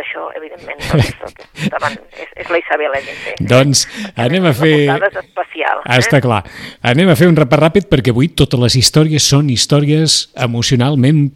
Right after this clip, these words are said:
Speaker 2: potents. Comencem per aquesta final, la novel·la La Sinfonia de l'Azar, de Douglas Kennedy, aquesta història també d'una dona davant del mirall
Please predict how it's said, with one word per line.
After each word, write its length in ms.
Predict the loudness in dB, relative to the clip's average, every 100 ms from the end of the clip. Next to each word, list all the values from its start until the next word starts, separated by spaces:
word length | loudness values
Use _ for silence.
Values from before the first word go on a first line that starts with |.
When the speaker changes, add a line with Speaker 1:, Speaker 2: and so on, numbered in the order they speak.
| -4
Speaker 2:
potents. 580 | 0 4 2 2 -4 -6
Comencem 400 | -4 -2 0 0
per 120 | 0
aquesta 280 | 0 -2 2
final, 480 | 2 4 2 0 -4 -12 -20 -20 -20 _ _ -12
la 1120 | -4 0 2 4 2 2 0 0 -2 -2 -2
novel·la 600 | 0 2 2 2 2 0
La 120 | 0 0
Sinfonia 400 | 0 2 4 2
de 80 | 2
l'Azar, 380 | 0 2 2 2
de 140 | 2
Douglas 380 | 2 2 2 0
Kennedy, 540 | 2 2 2 0 -2 -6 -14 -10
aquesta 320 | -6 -4 -4
història 400 | -2 0 2 2
també 380 | 0 2 2 2
d'una 240 | 0 0
dona 240 | 0 -2 0
davant 240 | -2 -2
del 160 | -2 -2
mirall 380 | 0 0 -2